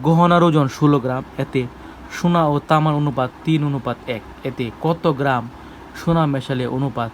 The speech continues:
চার অনুপাত এক হবে? এই অঙ্কটা কিন্তু একদম সহজ একটি অঙ্ক। হুম, আমরা তিরিশ সেকেন্ডের ভিতরে এই অঙ্কের সমাধান করতে পারি, তবে প্রথম কাজটা হস-, হচ্ছে আপনাকে বেসিকটা বুঝতে হবে। তার মানে ষোলো গ্রাম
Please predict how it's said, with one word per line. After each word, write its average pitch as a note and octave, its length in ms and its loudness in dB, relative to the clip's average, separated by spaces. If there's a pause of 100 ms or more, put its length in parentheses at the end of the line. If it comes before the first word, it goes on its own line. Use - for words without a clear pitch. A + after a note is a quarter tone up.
(120)
চার C3+ 280 2
অনুপাত B2+ 360 -4 (120)
এক A#2+ 140 -6
হবে? A2 220 -12 (1200)
এই D#3 100 2
অঙ্কটা E3 320 0
কিন্তু D3+ 260 -4 (100)
একদম D3+ 320 -2 (100)
সহজ D3 280 0
একটি - 240 -8
অঙ্ক। G#2+ 180 -10 (600)
হুম, D3 200 -6 (500)
আমরা C#3 280 0
তিরিশ G3+ 220 2
সেকেন্ডের E3 360 2
ভিতরে D3 200 0
এই C#3 80 2
অঙ্কের C3 280 -4
সমাধান B2+ 360 -2
করতে C3+ 220 -4
পারি, G#2+ 200 -12 (420)
তবে C3+ 220 0 (220)
প্রথম D#3 280 2
কাজটা D#3+ 300 -2
হস-, C3 180 -4 (180)
হচ্ছে - 280 -4
আপনাকে B2+ 360 -4 (580)
বেসিকটা D#3+ 420 0
বুঝতে E3+ 300 -4
হবে। A#2 180 -8 (1400)
তার C#3+ 200 -2
মানে F3+ 120 2 (240)
ষোলো G#3+ 340 4
গ্রাম D#3+ 160 2